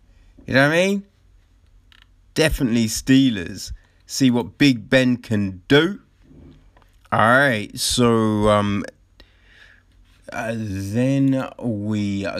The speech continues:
go. No, we'll go back to that one. All right, forty-niners against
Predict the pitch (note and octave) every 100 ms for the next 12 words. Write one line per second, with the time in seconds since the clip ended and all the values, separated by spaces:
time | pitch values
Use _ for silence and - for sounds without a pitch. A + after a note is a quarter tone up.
0 | G#2 F#2 F#2 F2+ - C3 B2+ A2+ B2+ D#3
1 | F3 D3+ - - - _ _ _ _ _
2 | _ _ _ _ _ _ _ _ _ _
3 | _ A#2 A2+ G#2 G#2 F#2+ G#2 G2 F#2+ F#2+
4 | - G2 F#2+ F2+ F#2 A2 - _ A#2 A2+
5 | G#2 - - E3 E3+ E3 D3+ C#3+ C#3+ C3+
6 | B2+ B2 A2+ - B2 C3 A#2+ A2+ G2 -
7 | C3+ C#3 C3+ B2+ -